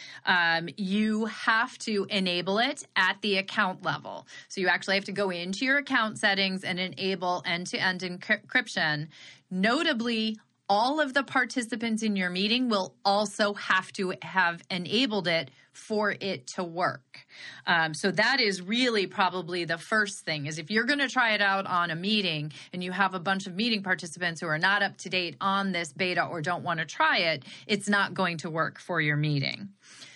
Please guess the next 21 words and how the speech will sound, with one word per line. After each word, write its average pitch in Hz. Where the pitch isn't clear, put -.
Here's 302
the 233
other 220
issue. 175
Oh, 208
one 214
other 196
thing. 165
You 196
have 220
to 240
also 226
opt 196
into 202
the 180
end-to-end. 160
So -
you 196
can 202
enable 190
it, 330